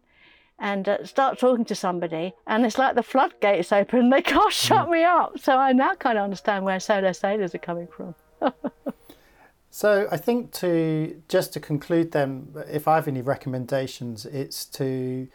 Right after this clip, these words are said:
Speaker 2: first of all, remind yourself that this isn't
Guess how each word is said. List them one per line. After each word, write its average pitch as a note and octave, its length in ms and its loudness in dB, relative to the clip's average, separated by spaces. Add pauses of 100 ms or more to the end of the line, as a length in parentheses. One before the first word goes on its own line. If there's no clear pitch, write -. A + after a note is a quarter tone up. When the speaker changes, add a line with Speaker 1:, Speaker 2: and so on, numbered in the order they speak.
(300)
Speaker 2:
first G#3 320 2
of D#3+ 100 -8
all, D3 260 0 (320)
remind G#3 460 2
yourself D#3+ 680 0
that E3 220 0
this A3+ 220 -8
isn't C4 380 -4